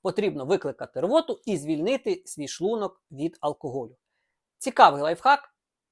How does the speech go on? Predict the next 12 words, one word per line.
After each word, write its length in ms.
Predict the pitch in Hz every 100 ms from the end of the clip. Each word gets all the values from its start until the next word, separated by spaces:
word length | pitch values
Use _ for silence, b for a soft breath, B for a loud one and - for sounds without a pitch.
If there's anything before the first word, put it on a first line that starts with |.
| _
але 220 | 247 277
не 120 | 196
робочий. 520 | 143 117 113 - 127 - _ _ _ _ _ _
Бо 120 | 175
алкоголь 520 | 240 269 269 302 330 320 - _ -
всмоктується 720 | - 233 233 - 170 226 170
в 40 |
шлунку 460 | - 330 320 262 -
протягом 580 | - 262 285 214 185
перших 460 | - 220 262 - 156
двадцяти-тридцяти 1040 | 156 190 202 196 254 240 185 - 160 196
хвилин. 500 | 180 156 151 127 107